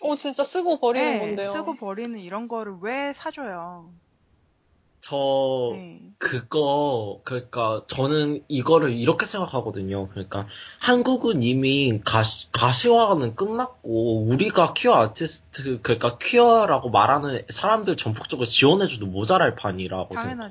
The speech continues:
Speaker 3: 생각하거든요.
Speaker 2: 당연하죠.
Speaker 1: 음.
Speaker 2: 네.
Speaker 3: 지금 왜 그러냐면 제가 항상 저 한국에서도 게이 그, 어,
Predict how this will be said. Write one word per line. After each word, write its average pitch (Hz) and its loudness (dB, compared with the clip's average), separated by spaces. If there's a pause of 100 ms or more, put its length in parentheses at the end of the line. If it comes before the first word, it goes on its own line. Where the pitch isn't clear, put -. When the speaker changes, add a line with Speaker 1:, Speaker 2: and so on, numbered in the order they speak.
(120)
Speaker 3:
생각하거든요. 104 -8
Speaker 2:
당연하죠. 233 -8
Speaker 1:
음. 214 -10
Speaker 2:
네. 180 -20
Speaker 3:
지금 180 4
왜 120 8
그러냐면 160 2
제가 117 0
항상 190 2
저 113 6
한국에서도 208 -2
게이 110 4
그, 101 2 (160)
어, 104 4